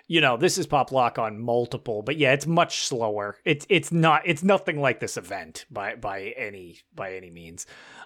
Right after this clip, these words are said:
Um, so from my experience this event, <laughs> um, so right before the show, actually, I had mentioned, uh, pre-show that I, uh,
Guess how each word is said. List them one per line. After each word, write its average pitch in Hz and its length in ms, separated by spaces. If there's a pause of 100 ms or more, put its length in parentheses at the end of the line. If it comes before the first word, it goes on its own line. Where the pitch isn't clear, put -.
Um, 95 540 (760)
so 202 540 (1300)
from 196 680
my 226 720 (400)
experience 165 560
this 147 220
event, 127 440
<laughs> - 120
um, 143 500 (1000)
so 180 420 (360)
right 160 300
before 247 280
the 180 80
show, 160 340
actually, 123 800
I 123 140
had 120 200
mentioned, 123 540
uh, 110 340 (160)
pre-show 110 720 (380)
that 143 480 (800)
I, 170 260
uh, 160 260